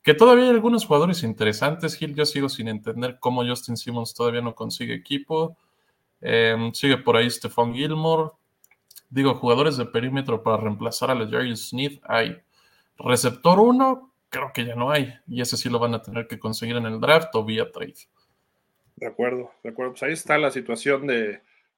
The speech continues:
Speaker 2: Rashee Rice. Esperemos que la N F L, a ver si la N F L, primero que se descubra la, el involucramiento que él tenía en este accidente y después, si es que sale responsable que iba manejando o alguna cuestión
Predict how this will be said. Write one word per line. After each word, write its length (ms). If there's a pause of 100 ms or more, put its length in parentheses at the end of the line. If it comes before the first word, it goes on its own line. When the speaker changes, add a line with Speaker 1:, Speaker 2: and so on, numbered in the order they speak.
Speaker 2:
Rashee 260
Rice. 320
Esperemos 540
que 140
la 140
N 120
F 180
L, 480 (340)
a 60
ver 140
si 100
la 80
N 140
F 120
L, 340 (200)
primero 340
que 120
se 160
descubra 680
la, 380
el 200
involucramiento 640
que 80
él 80
tenía 300
en 100
este 160
accidente 720 (560)
y 60
después, 640 (140)
si 360
es 120
que 140
sale 420
responsable 540
que 100
iba 140
manejando 800
o 120
alguna 380
cuestión 580